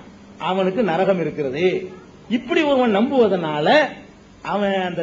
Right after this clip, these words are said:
செயல்களை செய்யறதுக்கு பயப்படுவான். இன்னொரு வாழ்க்கை இருக்குது, கடவுளுக்கு முன்னாடி நம்ம நின்று பதில் சொல்லி ஆகணும். அந்த, அந்த வாழ்க்கையை நம்ம அடையணும். ஒரு பிறவிதான். இதுல இஸ்லாம் சொல்றத சொல்றேன். இதுல ம-, நான் ஒரு ம-, அப்ஜெக்ஷன் ரெண்டாவது,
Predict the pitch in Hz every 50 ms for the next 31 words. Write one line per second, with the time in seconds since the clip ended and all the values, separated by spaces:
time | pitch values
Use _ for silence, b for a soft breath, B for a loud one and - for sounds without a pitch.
0 | 160 - - 196 220 240 240 196 190 185 180 185 180 175 180 180 170 170 190 185
1 | 151 151 180 180 175 160 139 117 - - - - 165 214 240 262 269 262 240 202
2 | 180 190 196 185 - 180 170 165 - 196 220 269 302 262 - - - - - -
3 | - - 196 226 269 262 254 233 - 185 196 185 180 175 175 202 226 233 196 180
4 | 170 165 165 170 190 240 220 151 151 170 208 196 202 180 165 165 - 143 139 120
5 | 139 147 190 220 190 - - - - - - - - - - - 123 190 240 262
6 | 262 269 247 226 196 - 185 226 247 247 240 196 196 226 233 233 233 226 208 185
7 | 165 160 160 190 196 185 170 175 - 233 302 311 294 285 262 247 247 214 175 -
8 | - - - - - - - 185 233 262 247 226 214 220 247 285 294 285 262 247
9 | 233 240 196 180 208 - 147 - - 190 240 240 226 208 208 208 196 196 196 190
10 | 185 180 180 175 170 175 165 170 175 170 165 165 180 175 - - - 165 180 233
11 | 277 - 233 220 208 202 214 208 196 170 165 214